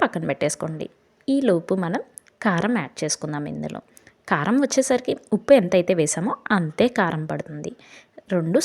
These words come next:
సేమ్గా వేయాలి. ఉప్పు, కారం, వంద గ్రాముల కారం అయితే పడుతుంది. కారం వేయకముందే ఒక ముక్క నోట్లో పెట్టుకుని చూడండి. ఉప్పు చాలలేదంటే ఇంకొంచెం ఉప్పు యాడ్ చేసుకోండి. దాదాపు సరిపోతుంది. సరిపోతే కనుక ఇంకొంచెం ఉప్పు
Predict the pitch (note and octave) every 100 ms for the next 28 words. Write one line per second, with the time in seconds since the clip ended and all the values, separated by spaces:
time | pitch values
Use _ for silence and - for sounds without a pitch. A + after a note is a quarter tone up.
0 | - E3+ D3+ E3 F#3 C#3+ D#3 - G3 -
1 | A#3+ C4+ C#3 D3 - _ _ _ - F3+
2 | F3 E3+ D#3+ D#3 F3+ A4+ - _ - F3
3 | D3+ D3+ C#3+ - D#4 G#3 C#3 A#3 F#3+ A3+
4 | E4 A#3+ G#3 C4+ B3+ A#3+ F#4 - _ B3
5 | B3+ A#3 G3 - B3 G#3 F3 G3+ G#3 G#3
6 | A#3 A#3 - D#3 D3 D3 - _ - -
7 | - G#3 - D4+ C#4+ A3+ G#3 G#3 F#3 F#3
8 | F4+ - _ C4+ C4 B3+ G3 - D4 -
9 | G3 - D#3+ D3 _ - D#3+ - D#3+ D#3
10 | D3+ - _ - _ _ - F3+ D3+ D3+
11 | E3 C4 - E3+ - F#3 E3+ F3+ G4 -
12 | - C4+ A#3 A#3 A3+ G#3+ G3 F#3+ A4+ F#4+
13 | G#3 G3 F#3+ B4+ G#3+ - -